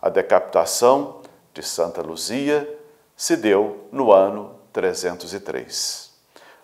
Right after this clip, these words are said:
Conta-se que antes de sua morte teriam arrancado seus olhos.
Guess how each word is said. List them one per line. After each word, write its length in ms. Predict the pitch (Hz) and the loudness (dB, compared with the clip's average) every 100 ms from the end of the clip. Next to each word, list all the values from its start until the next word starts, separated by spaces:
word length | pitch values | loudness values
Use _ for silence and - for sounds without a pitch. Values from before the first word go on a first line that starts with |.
| - _ - | -20 _ 6
Conta-se 800 | 123 143 156 139 151 151 - - | 8 8 6 4 0 -4 -8 -4
que 140 | 113 | 6
antes 300 | 113 160 - | 6 6 -2
de 80 | - | -8
sua 240 | - 95 | -2 0
morte 520 | 80 90 120 - - - | 2 4 4 4 -8 -6
teriam 320 | 95 98 95 | -4 -2 -4
arrancado 720 | 87 95 95 92 87 90 87 | -4 -10 -8 -2 0 -2 -6
seus 360 | - 101 95 78 | -8 -6 -6 -8
olhos. 800 | 71 67 - - - - - | -8 -10 -14 -12 -12 -14 -18